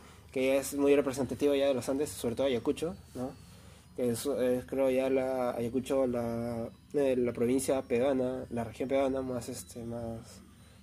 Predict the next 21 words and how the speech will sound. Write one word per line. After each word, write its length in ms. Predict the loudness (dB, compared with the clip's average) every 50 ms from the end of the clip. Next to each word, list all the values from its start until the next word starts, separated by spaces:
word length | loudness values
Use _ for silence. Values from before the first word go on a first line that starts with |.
| -20 -16
católicas, 600 | -16 -14 -4 0 2 2 2 0 -2 -6 -12 -12
creo 160 | -8 -6 -6 -4
que 120 | -4 -4
yo, 120 | -4 -4 -6 -10 -16 -20 -20 -20 -20 -20 -20 -12 -4
creo 140 | 0 2 4
yo, 300 | 4 4 6 6 6 4
este, 340 | 4 2 0 -4 -8 -8 -6
más, 380 | -6 -4 -4 -4 -4 -6 -8 -10
por 160 | -10 -10 -8
lo 60 | -6 -4
tanto, 180 | -4 -2 -2
la 80 | -2 -2
más 140 | -4 -4 -6
conservadora 540 | -6 -4 -2 -2 -2 -2 -2 -2 0 -2
de 80 | -2 -2
todas, 280 | -4 -6 -8 -8 -10 -14 -20
¿no? 80 | -20 -20 _ -20 -20 -20 -18 -16 -16 -16 -18 -20 -18 -16 -12 -4 0
Y 380 | 2 6 6 6 6 6 4 2
pasamos 580 | 2 -2 0 0 0 2 2 2 0 0 0
a 300 | 4 6 6 6 6 2
tu 200 | -2 -4 -6 -4